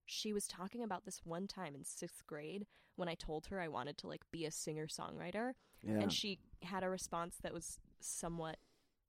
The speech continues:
Speaker 1: something along the lines of, like, "Oh, that's really hard. Like, you're never gonna make it." <laughs> Which, which is a bad thing to say, but, like,
Speaker 2: Yeah.
Speaker 1: sixth graders are stupid and, like, don't think.
Speaker 2: Yeah.
Speaker 1: And she sent me this long message about how bad she still feels about saying that.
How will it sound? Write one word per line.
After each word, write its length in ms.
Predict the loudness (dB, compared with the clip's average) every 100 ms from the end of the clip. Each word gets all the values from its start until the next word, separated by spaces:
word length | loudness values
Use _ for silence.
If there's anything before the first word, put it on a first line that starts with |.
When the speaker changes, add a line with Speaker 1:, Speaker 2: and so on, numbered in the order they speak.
| -4
Speaker 1:
something 360 | 2 4 6 6
along 200 | 8 6
the 60 |
lines 220 | 4 4 0
of, 100 | -2
like, 160 | -2 -4 -16 -18 -8 8
"Oh, 200 | 10 12
that's 300 | 10 6 6
really 200 | 0 0
hard. 280 | 0 0 0
Like, 180 | -2 -6 -6 0
you're 160 | 4 6
never 240 | 6 4
gonna 140 | 0
make 300 | 2 2 4
it." 200 | 8 8 6 8
<laughs> 920 | 10 10 6 8 12 12 12 6 0 -6 -16 -12 -8
Which, 260 | -6 -6 -6 -10 -6 -2 0 0 6
which 200 | 10 10 10
is 100 | 10
a 60 |
bad 280 | 12 12 12
thing 140 | 8
to 60 | 6
say, 300 | 8 10 10
but, 140 | 10
like, 140 | 10 10
Speaker 2:
Yeah. 80 | 10
Speaker 1:
sixth 260 | 6 6
graders 320 | 4 4 4
are 160 | 2 -2 -4
stupid 680 | -4 4 8 8 8 0 -2
and, 120 | -2 0
like, 120 | -2 -2 4
don't 320 | 4 4 0 4
think. 140 | 6
Speaker 2:
Yeah. 160 | 6 4 -4 _
Speaker 1:
And 140 | 2 2
she 160 | 2
sent 220 | 0 0 0
me 60 |
this 180 | 0 2
long 180 | 2 4
message 300 | 4 2 2
about 220 | 2 2
how 100 | 0
bad 320 | 0 2 2
she 160 | 0 -2
still 340 | 0 6 4
feels 500 | 4 0 4 6 4
about 220 | 2 2
saying 440 | 4 6 10 10 8
that. 260 | 4 0